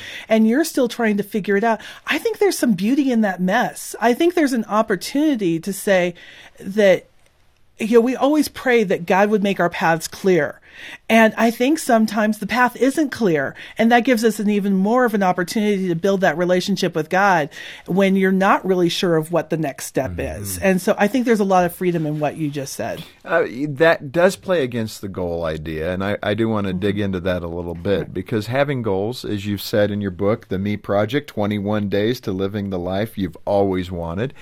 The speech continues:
Speaker 1: uh, there is a certain goal orientation to that. There's personalities that, that really like the,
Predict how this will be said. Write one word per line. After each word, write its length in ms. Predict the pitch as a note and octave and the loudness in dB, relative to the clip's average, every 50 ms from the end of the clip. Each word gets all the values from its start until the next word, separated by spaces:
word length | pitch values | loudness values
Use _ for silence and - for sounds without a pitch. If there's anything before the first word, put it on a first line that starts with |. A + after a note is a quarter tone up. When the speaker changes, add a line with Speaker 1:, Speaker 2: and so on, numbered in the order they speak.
| - - - - - - - | -20 -20 -20 -20 -20 -12 -6
Speaker 1:
uh, 120 | - - - - | -2 -2 -2 -2
there 240 | D#3+ D#3 D#3+ D#3 D3+ | -2 -2 0 2 2
is 140 | D#3 C#3+ C#3+ | 0 0 -2
a 60 | C3+ | -6
certain 400 | - - D3+ C#3+ - B2 C3 A#2 | -4 -4 -4 -4 -4 -4 -6 -4
goal 260 | G#2+ A#2 A2+ A#2 A2 | -2 0 0 0 0
orientation 720 | G2 G#2+ A2 G#2+ G2+ G2 G2 - - A#2+ B2+ B2+ - - E2 | 0 -2 -2 -2 -2 -4 -6 -4 -2 -2 -2 -2 -6 -8 -8
to 60 | A1+ | -6
that. 180 | A1+ G1+ - - - - - - - - | -6 -6 -6 -8 -14 -18 -18 -18 -12 -2
There's 260 | C3+ C#3+ C#3+ C3+ - | 2 2 2 2 2
personalities 1080 | - - - E3+ D#3+ - - D#3 B2+ B2 C3 D3+ E3+ D#3+ C3 A2 G#2 G#2 G#2+ G#2+ G#2 G2+ | -2 -4 -2 -2 0 0 0 -2 0 0 0 0 0 -2 -2 0 0 -2 -2 -4 -6 -4
that, 320 | G#2+ A2 G#2+ G#2+ G#2 - - - _ - - A#2 - - _ - | -2 0 2 0 0 -2 -8 -20 _ -14 -14 -14 -14 -14 _ -10
that 300 | - A#2 B2+ B2 A2+ - | -6 0 2 2 2 2
really 320 | A#2 C#3 C#3+ C3+ C3 C3 | 0 0 2 4 4 2
like 480 | A#2 A#2 A2 A2+ A#2+ B2+ B2 B2+ - - | 2 2 2 4 4 4 4 0 -8 -16
the, 260 | - G2+ G2+ F#2 - | -12 -8 -8 -8 -8